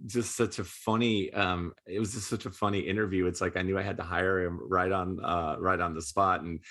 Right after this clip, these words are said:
his, his dad wanted him to be a, a doctor. And so he had this sort of totally different experience, uh, um, but the, uh, in life, but, but we were, we were tied by these two things. And Andy Berman had written,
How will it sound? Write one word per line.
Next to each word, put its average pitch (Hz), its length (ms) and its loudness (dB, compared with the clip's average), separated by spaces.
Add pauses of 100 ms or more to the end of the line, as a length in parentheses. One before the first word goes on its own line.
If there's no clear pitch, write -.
(260)
his, 110 220 6
his 127 280 8
dad 117 240 4
wanted 110 220 2
him 107 160 2
to 98 60 2
be 101 500 4
a, 110 80 0
a - 20 2
doctor. 107 580 0 (280)
And 113 160 6
so 131 180 6
he 123 100 8
had 123 200 4
this 117 200 4
sort 123 160 4
of 98 160 0 (760)
totally 156 340 4
different 127 400 4
experience, 107 960 2
uh, 98 420 2 (440)
um, 110 300 4
but 117 440 4
the, 104 500 4
uh, 104 260 2
in 113 180 4
life, 135 380 4
but, 101 180 0 (140)
but 110 180 4
we 117 100 6
were, 107 160 2
we 117 100 0
were 104 100 2 (220)
tied 117 240 2
by 90 160 2
these 95 260 0
two 98 180 -2
things. 95 380 0 (220)
And 117 120 4
Andy 151 200 6
Berman 139 400 4
had 107 180 2
written, 98 540 2